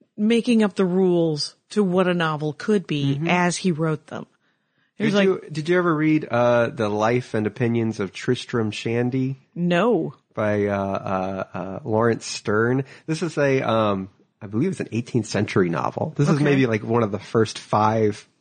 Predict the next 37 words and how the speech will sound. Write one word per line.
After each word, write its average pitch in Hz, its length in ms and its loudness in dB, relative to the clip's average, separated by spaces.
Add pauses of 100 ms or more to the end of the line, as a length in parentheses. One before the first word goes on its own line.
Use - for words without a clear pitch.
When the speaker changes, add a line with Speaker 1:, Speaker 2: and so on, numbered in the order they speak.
(120)
Speaker 2:
novels 95 720 -4
<laughs> 160 120 2
ever 143 140 4
written. 120 400 0 (640)
And 113 160 0
it's 107 180 0
so 123 300 2
strange 147 580 0
because 104 420 -2
it 113 200 -6
is, 104 380 -4 (120)
it's - 140 -12
one 113 200 2
of 147 60 0
the 156 80 2
first 135 360 0
novels 110 340 2
ever 104 160 -2
written, 104 300 0
but 95 120 -6
it's 98 120 -6
also 117 320 0
the 107 100 2
first 104 340 -2
postmodernist 107 1040 -2 (420)
novel 95 440 -2
ever 92 180 -4
written 87 400 -4 (380)
where 110 120 -2
Speaker 1:
Really? - 260 0
Speaker 2:
there's 101 120 -4
weird 113 480 0 (120)
tricks - 360 -6
like 90 260 -4
that. - 280 -6 (400)
It's 131 200 -4
hilarious. 123 960 0